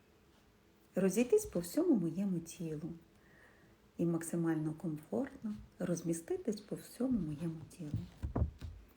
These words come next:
Так, щоб було зручно і тобі, і мені". Послухайте, будь ласка, те, що ви відчуваєте,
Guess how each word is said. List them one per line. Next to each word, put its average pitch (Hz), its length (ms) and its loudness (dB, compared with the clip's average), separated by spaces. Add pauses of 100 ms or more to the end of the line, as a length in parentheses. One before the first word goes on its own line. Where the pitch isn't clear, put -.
(680)
Так, 262 380 -4 (180)
щоб - 240 -2
було 156 220 -2
зручно 156 440 -4 (140)
і 233 120 -2
тобі, 180 420 -2 (840)
і 247 80 4
мені". 165 400 -4 (1800)
Послухайте, 311 500 2
будь 175 160 0
ласка, 165 360 -2
те, 165 160 -4
що 165 200 -6
ви 156 120 -4
відчуваєте, 202 840 -4